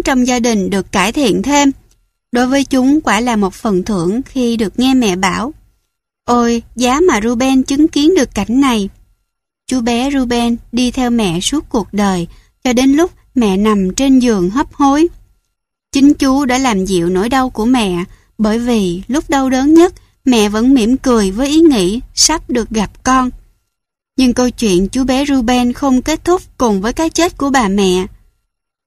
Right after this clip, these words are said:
Đối với các em trai, em gái, chú đã trở thành biểu tượng một cuộc sống trung thực, cần cù,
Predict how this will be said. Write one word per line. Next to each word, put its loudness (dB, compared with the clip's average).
Đối -2
với 0
các -2
em 2
trai, 0
em 2
gái, 2
chú 2
đã 0
trở -4
thành -2
biểu -4
tượng -2
một -2
cuộc -4
sống 2
trung 2
thực, -2
cần 0
cù, -2